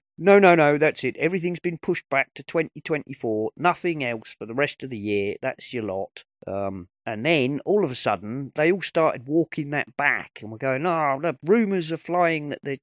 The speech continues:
could be an event in, uh, you know, in October." Um, I think they'd got a whiff, because then all of a sudden, um,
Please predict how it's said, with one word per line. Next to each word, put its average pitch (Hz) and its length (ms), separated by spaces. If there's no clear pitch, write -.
could 156 180
be 160 200
an 156 80
event 151 340
in, 139 340
uh, 135 100
you 143 100
know, 120 340
in 143 140
October." 175 640
Um, 107 400
I 131 160
think 135 220
they'd 123 180
got 127 160
a 98 60
whiff, 117 400
because 107 460
then 127 240
all 165 180
of 104 80
a 101 40
sudden, 101 480
um, 95 400